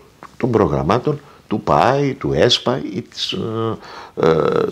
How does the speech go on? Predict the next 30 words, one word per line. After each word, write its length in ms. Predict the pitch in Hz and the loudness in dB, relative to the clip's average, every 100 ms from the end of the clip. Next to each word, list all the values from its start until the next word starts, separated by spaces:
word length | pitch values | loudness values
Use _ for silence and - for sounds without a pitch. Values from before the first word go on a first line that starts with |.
| - | 0
του 120 | 110 | 0
Leader, 340 | 76 95 120 139 107 | 0 0 2 0 2
δηλαδή, 340 | 101 87 123 127 | 2 2 2 2
ε, 840 | 123 - - - - - _ - - _ _ _ _ - - | 0 -6 -16 -16 -18 -20 _ -18 -18 _ _ _ _ -12 -10
ε, 280 | - - | -4 2
έχουμε 260 | 185 165 113 | 2 2 0
ανάπτυξη 420 | 71 - - - - | -2 -8 -16 -20 -18
στο 100 | - | -18
νομό. 240 | 101 - _ _ - | -18 -20 _ _ 2
Έχουμε 540 | 151 156 117 80 76 - | 2 2 0 -2 -4 -6
στον 220 | - 85 | -8 -4
πρωτογενή 520 | 85 82 73 76 78 | -4 -2 -4 -4 -6
τομέα, 420 | 73 69 73 67 - - - - | -6 -6 -6 -8 -12 -20 -20 -8
ε, 220 | - 90 - | -2 0 0
μια 200 | 90 117 | 0 0
σταθερότητα 800 | - 98 - 69 73 95 143 143 - _ | 2 0 -2 -4 -4 -6 -8 -8 -12 _
και 120 | - | -2
ειδικότερα 440 | 98 165 151 151 117 | -2 0 -2 -2 -8
στην 180 | - 80 | -10 -16
κτηνοτροφία 580 | 82 73 69 67 113 - | -10 -10 -10 -4 -4 -4
τα 80 | |
τελευταία 460 | 64 60 60 - 67 | -6 -10 -6 -4 -4
χρόνια 280 | 53 65 82 - - - | -6 -8 -10 -14 -20 -16
κάναμε 300 | 139 135 143 | -10 -8 -4
ιδιαίτερα 360 | 135 131 117 113 | -2 -2 -4 -12
άλματα. 380 | 113 104 - - - | -14 -16 -20 -20 -10
Είναι 160 | - 127 | -4 -2
γνωστά 360 | 101 95 - | -2 -6 -6
αυτά. 240 | - - - - - - - | -8 -10 -20 -20 -20 -20 -6
Σήμερα 560 | - 123 107 92 78 | 0 2 4 4 2